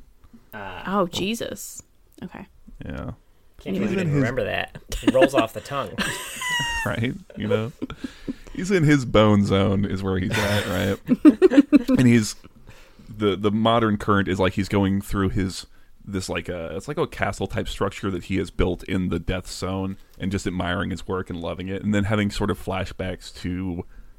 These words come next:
Speaker 3: different points in, like, his history, like when he first died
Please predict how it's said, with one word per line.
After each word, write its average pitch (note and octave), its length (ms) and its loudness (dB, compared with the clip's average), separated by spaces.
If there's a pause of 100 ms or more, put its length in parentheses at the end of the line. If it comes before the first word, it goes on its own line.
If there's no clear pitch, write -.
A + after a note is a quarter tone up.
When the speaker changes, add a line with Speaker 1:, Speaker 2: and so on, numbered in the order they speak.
(120)
Speaker 3:
different F#3+ 300 0
points - 560 0
in, F#2 400 0 (480)
like, F#2 140 -2
his - 160 0
history, G#2 280 0
like F2+ 160 2
when F#2 80 2
he F#2+ 60 0
first - 320 0
died F2+ 480 -4